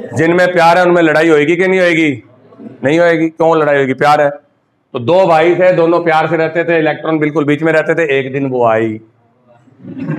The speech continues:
अब होएगी लड़ाई,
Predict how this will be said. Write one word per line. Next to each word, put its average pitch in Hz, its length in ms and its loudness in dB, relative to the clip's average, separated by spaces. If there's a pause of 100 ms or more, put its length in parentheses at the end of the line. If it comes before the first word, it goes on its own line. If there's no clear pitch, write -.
(2500)
अब 147 140 2
होएगी 151 240 4
लड़ाई, 190 340 4